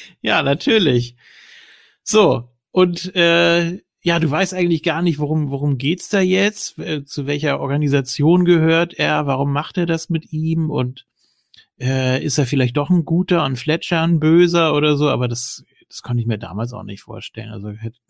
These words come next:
konnte ich mir nicht zusammenreimen. Dann wäre der ganze Film ja irgendwie, weiß ich nicht, ich glaub, das wäre so eine Abwärtsspirale dann geworden. Ähm, ja, der, der ihn da erstmal so ein bisschen foltert, ne, und dann auch so mit dem,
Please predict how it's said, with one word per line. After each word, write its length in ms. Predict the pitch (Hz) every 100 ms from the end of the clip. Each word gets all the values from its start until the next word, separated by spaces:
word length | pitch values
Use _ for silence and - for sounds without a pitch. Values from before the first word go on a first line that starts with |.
| 139 139
konnte 240 | 127 123
ich 40 | 117
mir 120 | 117
nicht 140 | 113
zusammenreimen. 760 | - 113 110 113 104 101 98 98 _ - - - _
Dann 100 | 117
wäre 120 | 113 117
der 80 |
ganze 260 | 120 117 117
Film 260 | 120 123 120
ja 60 | 117
irgendwie, 640 | 113 117 110 107 104 101 _ _ _ _ _ _ _ _ _ _ _ -
weiß 220 | 107 104
ich 80 | 104
nicht, 320 | 98 98 - _ _ _ _ _
ich 60 | _
glaub, 120 | -
das 200 | 113 -
wäre 100 | 107
so 120 | 110
eine 300 | 104 101 107 _ -
Abwärtsspirale 880 | 120 117 107 - 117 110 101 104 104
dann 160 | 107
geworden. 480 | 104 101 107 107 107 - - - - _
Ähm, 680 | 135 127 123 120 120 123 - _ _ _ _ _ - _ _ _ _ _ _ _ _ _ _ _ _ _ _ -
ja, 280 | 160 185 120
der, 580 | 123 127 139 139 139 131
der 140 | 135
ihn 100 | 139
da 100 | 135
erstmal 300 | 139 139 147
so 80 | 139
ein 60 | 135
bisschen 240 | 139 139
foltert, 640 | - 135 165 202 202 196
ne, 140 | 156 180
und 100 | 151
dann 140 | 147
auch 100 | 143
so 140 | 139 143
mit 180 | 139 127
dem, 640 | 131 135 - - -